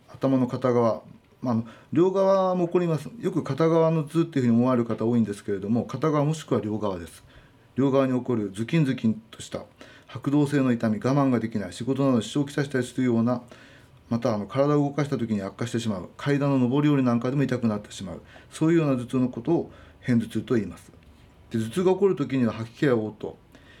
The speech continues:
光、音、匂いなどに過敏になることもあります。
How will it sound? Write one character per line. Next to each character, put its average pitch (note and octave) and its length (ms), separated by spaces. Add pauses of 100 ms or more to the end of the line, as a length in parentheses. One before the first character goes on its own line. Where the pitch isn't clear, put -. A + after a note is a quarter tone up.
(120)
光、 C3 400
音、 A#2 480 (260)
匂 C#3 240
い - 20
な C3 120
ど A2+ 40
に G#2 100
過 A#2 120
敏 B2+ 120
に - 20
な B2 60
る A#2 60
こ A#2+ 120
と D#3 100
も C#3+ 80
あ A2 60
り G2+ 80
ま E2 100
す。 - 160